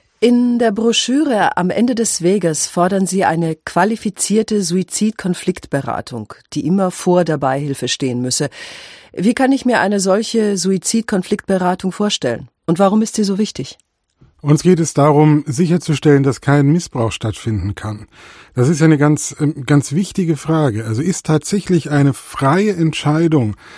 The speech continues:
Speaker 2: so frei wie sie unter solchen Umständen sein kann, eine freie Entscheidung erfolgt? Ähm, und ich denke, dass, ähm, Menschen in einer solch existenziellen Notlage, ähm, wie sie vorliegt, wenn jemand über eine Selbsttötung nachdenkt, auch qualifizierte Hilfe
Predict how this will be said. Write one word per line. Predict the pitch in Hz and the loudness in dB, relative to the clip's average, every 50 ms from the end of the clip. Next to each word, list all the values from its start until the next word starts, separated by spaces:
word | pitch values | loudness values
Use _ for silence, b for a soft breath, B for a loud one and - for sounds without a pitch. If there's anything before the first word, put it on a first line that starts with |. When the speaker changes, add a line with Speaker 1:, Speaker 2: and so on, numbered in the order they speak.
| B B | B B
Speaker 2:
so | B - 135 | B 0 0
frei | 104 120 123 143 160 156 | 2 2 2 2 2 2
wie | 160 143 | 2 0
sie | 143 151 | 2 2
unter | 160 143 143 135 | 2 2 2 0
solchen | 127 131 151 139 120 147 | 2 2 0 2 2 0
Umständen | 151 156 - - 147 139 117 127 | 0 -2 -2 0 0 0 2 0
sein | 120 131 131 143 | 0 0 0 -2
kann, | 135 - 123 117 | 0 0 -2 0
eine | 117 123 120 | 0 0 -2
freie | - - 131 135 160 175 | -2 -2 0 2 2 2
Entscheidung | 165 156 - 147 147 147 151 151 151 147 B B B B B B B | 2 0 0 -2 0 0 2 2 0 0 B B B B B B B
erfolgt? | - 156 123 - - 127 107 95 101 - - - 135 | -4 -4 -2 0 0 0 0 0 -4 -10 -12 -8 -2
Ähm, | 143 131 127 127 123 123 131 - - _ _ - - | 0 2 2 2 2 0 -2 -6 -12 _ _ 0 2
und | 139 139 | 2 2
ich | 139 - | 2 2
denke, | - 151 160 180 170 185 175 | 4 4 6 6 4 2 2
dass, | 156 160 143 - - - | 2 2 0 0 -2 0
ähm, | 151 139 139 151 156 | 2 2 4 4 4
Menschen | 143 143 156 185 180 - - 180 170 165 | 4 4 4 4 2 2 2 0 2 4
in | 160 156 160 | 2 2 2
einer | 156 151 147 147 139 | 4 4 4 4 4
solch | 120 143 156 180 - - - | 2 2 0 0 -2 -2 -2
existenziellen | 170 165 - - 180 - - 165 156 143 - 160 156 151 147 131 | -2 -2 0 -2 -4 -2 0 0 0 0 2 2 2 4 4 2
Notlage, | 131 135 123 - 123 113 107 101 101 101 107 110 B B B B B B B B B B - | 2 0 0 -2 -2 -2 -2 -2 -2 -4 -6 -8 B B B B B B B B B B 0
ähm, | 143 131 127 131 139 147 - 135 143 139 135 156 - | 2 2 4 2 0 -2 -6 -10 -12 -12 -12 -14 -12
wie | 139 135 127 165 190 | -6 -2 2 2 2
sie | 160 160 180 | 4 2 0
vorliegt, | - - - 185 190 180 151 127 113 - - | 0 0 0 2 2 4 2 0 -2 0 2
wenn | 135 139 143 | 4 4 6
jemand | 139 139 135 139 135 131 127 | 6 4 4 2 2 2 0
über | 147 131 143 135 | 0 0 0 0
eine | 127 131 123 113 | 2 0 0 2
Selbsttötung | 127 127 110 - - - 123 120 113 117 117 117 | 0 0 -2 -2 0 0 0 2 2 0 0 0
nachdenkt, | 113 110 107 101 - - 113 113 - - | 0 -2 -4 -4 -2 -2 -2 -2 -2 -2
auch | - 151 170 - - | 0 0 0 0 -2
qualifizierte | - 143 143 147 151 - - 143 - - 147 139 131 139 127 | -2 -2 0 0 0 -2 -4 -6 -4 0 0 0 2 2 0
Hilfe | 117 131 143 147 - - 123 98 | 2 2 0 -2 -2 -4 -6 -6